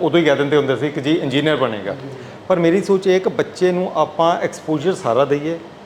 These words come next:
Speaker 1: ਜਿਹਦੇ ਵਿੱਚ ਉਹਨੂੰ ਲੱਗੇ ਕਿ ਮੈਂ ਇੱਥੇ ਚਾਰ ਸਾਲ ਲਗਾ ਕੇ ਅੱਗੇ ਚਾਲੀ ਸਾਲ ਦਾ ਆਪਣਾ ਜਿਹੜਾ ਨਾ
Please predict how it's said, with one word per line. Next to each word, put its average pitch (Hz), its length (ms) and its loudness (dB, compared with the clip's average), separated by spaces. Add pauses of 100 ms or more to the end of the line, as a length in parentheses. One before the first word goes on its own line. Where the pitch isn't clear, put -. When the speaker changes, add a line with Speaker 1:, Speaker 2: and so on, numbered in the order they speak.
(560)
Speaker 1:
ਜਿਹਦੇ 214 480 4
ਵਿੱਚ 190 240 0
ਉਹਨੂੰ 190 320 0
ਲੱਗੇ 143 260 0
ਕਿ 175 120 -4
ਮੈਂ 160 500 0
ਇੱਥੇ 147 880 0 (1000)
ਚਾਰ 156 240 4
ਸਾਲ 185 220 2
ਲਗਾ 123 240 4
ਕੇ 123 280 -4 (560)
ਅੱਗੇ 165 200 0
ਚਾਲੀ 185 380 2
ਸਾਲ 160 300 4
ਦਾ 160 80 2
ਆਪਣਾ 151 260 2
ਜਿਹੜਾ 135 240 4
ਨਾ 135 260 -2